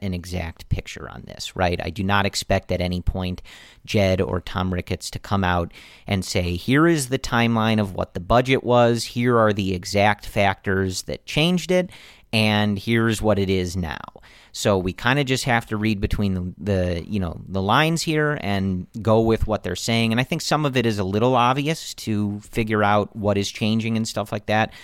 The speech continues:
But here are some of the things that Jed said, uh, that they had had a range to work with in the offseason, uh, and without getting into further specifics,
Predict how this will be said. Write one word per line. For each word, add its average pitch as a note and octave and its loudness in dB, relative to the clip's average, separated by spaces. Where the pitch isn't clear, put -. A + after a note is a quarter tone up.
But G#2+ 4
here C#3 2
are G#2 4
some B2+ 2
of A#2 2
the A2 0
things G#2 0
that F#2+ -4
Jed F2 -4
said, - -2
uh, F2+ 0
that G#2+ 2
they A2 2
had G#2+ 0
had A#2 2
a C3 2
range A2+ 0
to B2+ 0
work A2 0
with G#2+ 0
in B2+ 4
the B2 2
offseason, F#2 -2
uh, F#2 -2
and F#2 -4
without G#2 0
getting G2 0
into F#2 -6
further D3 2
specifics, - -4